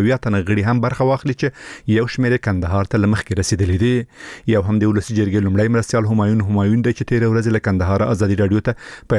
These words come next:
دې غونډه کې د خپل ګډون د تایید ترڅنګ وویل دا غونډه د هیواد د بېلابېلو قومونو ترمنځ د لا یووالي په خاطر تر راتلونکو دوو ورځو پورې جوړیږي. د ولسي جرګې مشر عبدالرؤف ابراهیمي بیا دغه جوړیدونکې غونډه د دولت او خلکو په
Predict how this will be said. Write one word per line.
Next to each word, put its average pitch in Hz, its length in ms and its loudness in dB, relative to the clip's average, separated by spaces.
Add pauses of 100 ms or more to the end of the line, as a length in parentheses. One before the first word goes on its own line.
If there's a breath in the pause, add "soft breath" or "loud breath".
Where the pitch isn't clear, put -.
(140)
دې 110 200 0
غونډه 117 220 0
کې 123 140 -2
د 110 60 -4
خپل 104 240 0
ګډون 98 320 2
د 98 140 0
تایید 101 280 0
ترڅنګ 92 400 0
وویل 107 300 2
دا 107 140 2
غونډه 110 260 0
د 82 100 -4
هیواد 92 280 0
د 90 100 -2
بېلابېلو 120 380 0 (100)
قومونو 123 340 0
ترمنځ 123 260 0 (480 loud breath)
د 92 220 0
لا 123 140 2
یووالي 127 480 0
په - 80 -8
خاطر 110 340 -2
تر 98 140 0
راتلونکو 120 480 0 (100)
دوو 139 160 2
ورځو 101 260 -4
پورې 98 240 0
جوړیږي. 98 480 2 (540 loud breath)
د 110 180 2
ولسي 120 240 0
جرګې 117 380 0
مشر 117 220 -2
عبدالرؤف 110 380 0 (120)
ابراهیمي 110 480 0
بیا 110 120 2 (120)
دغه 107 180 0
جوړیدونکې 107 600 0
غونډه 104 260 0
د 95 120 -2
دولت 95 340 -2
او - 20 0 (100)
خلکو - 300 -2
په 90 80 -2